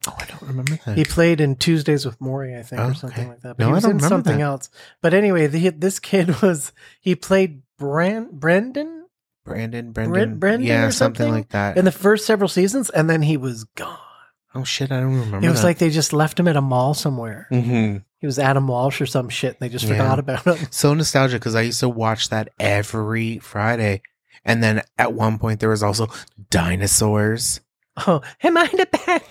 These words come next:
Speaker 2: I'm
Speaker 1: Not,
Speaker 2: the baby,
Speaker 1: I'm the
Speaker 2: not
Speaker 1: baby,
Speaker 2: the
Speaker 1: not the
Speaker 2: baby.
Speaker 1: baby, not the
Speaker 2: That's
Speaker 1: baby.
Speaker 2: it,
Speaker 1: Yeah.
Speaker 2: yeah.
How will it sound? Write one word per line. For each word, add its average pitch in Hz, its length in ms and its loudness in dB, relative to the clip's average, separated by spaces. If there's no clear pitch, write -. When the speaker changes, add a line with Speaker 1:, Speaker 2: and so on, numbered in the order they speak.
Speaker 2:
I'm 180 320 0
Speaker 1:
Not, 440 220 4
Speaker 2:
the 466 140 2
baby, 427 220 6
Speaker 1:
I'm 302 120 0
the 311 100 0
Speaker 2:
not 415 180 4
Speaker 1:
baby, 523 80 0
Speaker 2:
the 427 60 4
Speaker 1:
not 320 240 4
the 339 80 0
Speaker 2:
baby. 302 180 2
Speaker 1:
baby, 262 100 2
not 294 160 2
the - 20 2
Speaker 2:
That's - 20 -8
Speaker 1:
baby. 185 140 2
Speaker 2:
it, 156 140 -8
Speaker 1:
Yeah. 160 260 -2
Speaker 2:
yeah. 120 220 -2